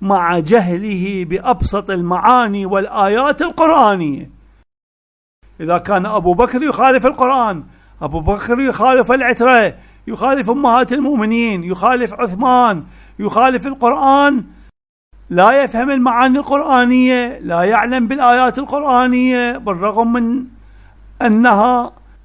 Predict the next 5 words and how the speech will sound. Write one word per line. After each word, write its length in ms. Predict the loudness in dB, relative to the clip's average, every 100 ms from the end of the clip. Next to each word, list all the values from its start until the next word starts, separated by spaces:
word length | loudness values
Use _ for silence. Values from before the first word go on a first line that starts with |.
| _
موارد 560 | 2 4 6 4 2 -2
كثيرة 720 | -4 -2 0 0 2 0 0
وعديدة 840 | -2 -2 -2 -2 -2 2 2 4
ومؤكدة 960 | 2 0 -4 -6 -8 0 0 2 2 2
وواجبة 1000 | 0 0 0 0 -2 -4 -2 0 -2